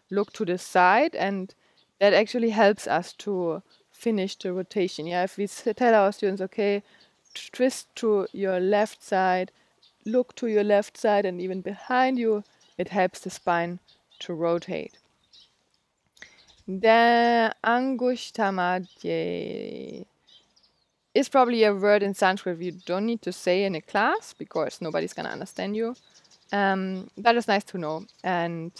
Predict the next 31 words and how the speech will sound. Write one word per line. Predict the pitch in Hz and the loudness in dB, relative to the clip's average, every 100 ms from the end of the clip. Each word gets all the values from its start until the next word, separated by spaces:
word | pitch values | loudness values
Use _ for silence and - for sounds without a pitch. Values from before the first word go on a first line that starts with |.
| - _ _ _ _ _ _ _ _ - | -20 _ _ _ _ _ _ _ _ -6
it's | 190 | -4
basically | - 185 185 185 | -2 -2 -2 -2
look | 180 180 - | -2 -2 -4
at | 175 - | -10 -6
your | 160 | -8
thumb, | - - 247 494 _ 294 _ _ | -6 -2 0 -2 _ -20 _ _
where, | 196 196 202 202 - | -4 2 2 2 0
what | 202 202 | 0 0
we | 196 | -6
do | 175 180 170 - | -4 -4 -4 -6
when | 180 175 | -4 -4
we | 170 | -4
come | - 170 165 | -6 -4 -2
up | 185 _ _ _ - | -2 _ _ _ -10
in | 170 165 - | -10 -8 -6
sun | 214 262 | -6 -4
salutation. | 262 247 247 240 - 247 269 _ _ _ _ _ - _ - | -2 -2 2 0 0 -10 -12 _ _ _ _ _ -20 _ -4
We | 220 | -2
come | 247 214 | 2 0
in | 202 208 | 0 -2
here | 233 202 | 0 0
looking | 202 - 202 202 - | -2 -4 -8 -8 -8
to | 196 - | -6 -4
our | - - | -2 -2
thumb, | 185 - 269 285 | -4 -2 -2 -2
straight | 285 - 196 196 | -8 -10 -4 -4
exhale, | 190 - - 170 165 196 - | -4 -8 -10 -8 -8 -10 -14
coming | - 180 | -16 -14
forward | 185 - 233 220 | -6 0 2 2
and | 185 185 | -2 2
down. | 214 269 | 4 4